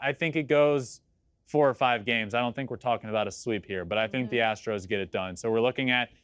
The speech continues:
Speaker 1: an Astros-Yankees A L C S. Let's head on over to the National League side and figure out our C S.
Speaker 2: Okay.
Speaker 1: Atlanta Braves versus the Saint Louis Cardinals.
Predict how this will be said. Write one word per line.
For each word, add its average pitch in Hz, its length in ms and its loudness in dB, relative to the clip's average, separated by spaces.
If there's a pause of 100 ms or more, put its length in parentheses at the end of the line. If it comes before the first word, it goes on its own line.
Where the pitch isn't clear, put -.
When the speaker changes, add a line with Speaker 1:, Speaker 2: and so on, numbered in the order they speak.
Speaker 1:
an 120 100 -2
Astros-Yankees 123 1160 0
A 113 200 0
L 107 160 2
C 98 300 -4
S. - 380 -6 (680)
Let's 147 120 0
head 170 140 6
on 160 100 4
over 151 180 2
to 147 60 0
the 135 80 -2
National 143 420 0
League 110 140 -2
side 107 280 2
and 101 100 -8
figure 110 280 -2
out 98 180 0
our 90 200 -2
C 104 300 -4
S. 87 420 -8
Speaker 2:
Okay. 180 260 -4 (840)
Speaker 1:
Atlanta 180 360 4
Braves 202 480 6 (140)
versus 160 540 0 (140)
the 147 260 2
Saint 147 340 0
Louis 135 260 0
Cardinals. 127 600 0